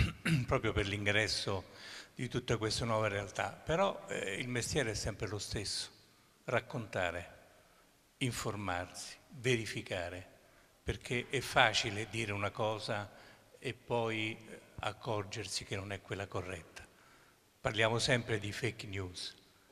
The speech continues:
eh, ma, eh, le fake news si combattono andando nei posti, o se uno non può andare nei posti, informandosi, verificandosi.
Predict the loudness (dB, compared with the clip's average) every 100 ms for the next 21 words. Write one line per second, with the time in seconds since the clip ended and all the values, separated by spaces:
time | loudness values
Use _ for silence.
0 | -20 -16 -14 -10 -6 -6 -6 -10 -10 -12
1 | -14 -8 -8 -8 -8 -6 -4 -4 -4 -6
2 | -6 -2 0 -2 -2 -4 -4 -4 -8 -20
3 | -20 -20 -12 -10 -4 -4 -4 -8 -8 -4
4 | -2 -2 -4 -8 -14 -18 -20 -20 -20 _
5 | _ _ -2 -2 0 0 2 0 -2 0
6 | 2 4 2 2 0 4 4 2 -2 -4
7 | -2 -2 0 0 0 4 4 2 -4 -6
8 | -6 -12 -10 -2 -2 0 2 6 6 4
9 | -4 -6 -8